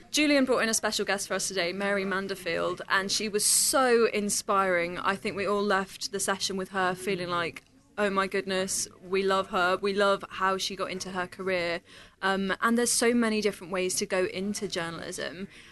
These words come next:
And I think that was what's so inspiring about her. She didn't have a typical career path, you know, um, going straight into one of the big T V or news stations. She had a really interesting career, um, and it was fantastic to hear about that, and she was so inspiring.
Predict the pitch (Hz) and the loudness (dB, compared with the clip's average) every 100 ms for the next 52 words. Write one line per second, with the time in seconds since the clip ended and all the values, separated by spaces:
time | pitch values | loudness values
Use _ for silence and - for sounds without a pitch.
0 | - - 214 214 285 349 349 311 285 - | -18 2 2 4 2 2 2 2 0 2
1 | 247 226 - - 226 214 214 196 185 190 | 2 2 0 4 4 4 2 0 0 0
2 | 175 196 196 185 196 - 220 208 - 202 | -2 -4 -4 -4 -4 -4 -4 -4 -2 -2
3 | 190 202 196 185 - 190 185 190 - 190 | 0 0 0 0 0 2 2 0 -8 -8
4 | 185 185 185 - - - 185 185 185 185 | -4 -4 -6 -10 -20 -6 -6 -2 -2 0
5 | - 196 190 180 185 180 170 180 - 196 | 0 0 -2 -4 -4 -4 -4 -4 -2 -2
6 | 185 175 175 180 180 - 185 175 - 170 | 0 0 0 -2 0 0 0 -2 -4 -6
7 | 170 175 - - 233 214 190 190 190 175 | -4 -2 0 2 2 2 2 2 2 0
8 | 185 - 185 185 180 185 175 170 170 - | -4 -4 -4 -4 -6 -6 -4 -4 -6 -10
9 | - - _ 185 180 180 180 - - 196 | -18 -20 _ -2 -2 -2 -4 -2 0 0
10 | 190 - 208 196 214 - - 190 202 202 | 0 -2 -4 -2 -2 -2 -4 -2 0 0
11 | 196 185 190 185 - 190 - 202 - 226 | 2 0 0 -2 -2 -4 -4 -4 -2 -2
12 | 226 - 226 247 185 180 | -4 -4 -6 -4 -4 -6